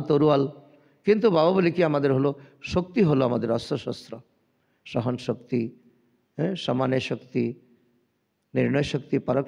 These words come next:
শক্তি, সামনা করা শক্তি, সহযোগ শক্তি, হ্যাঁ, সংকীর্ণকে বিস্তার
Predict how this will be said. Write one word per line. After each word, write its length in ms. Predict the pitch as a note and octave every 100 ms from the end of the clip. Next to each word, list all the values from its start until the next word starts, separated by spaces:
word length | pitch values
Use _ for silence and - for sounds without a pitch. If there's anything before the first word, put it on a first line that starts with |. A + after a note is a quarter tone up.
| -
শক্তি, 240 | C3+ - C#3
সামনা 360 | - A#2 A#2+
করা 220 | B2 C3 C3+
শক্তি, 400 | C#3 C3 - C3 B2+ - _ _ _ -
সহযোগ 440 | - A#2+ B2+ D#3 -
শক্তি, 320 | C#3 B2+ - B2 B2+ - _ _ _ _ _
হ্যাঁ, 180 | C3+ A#3 A#3 - _ _ _ -
সংকীর্ণকে 680 | - C#3+ C3+ D3 D3 C3+
বিস্তার 420 | C#3+ B2+ - -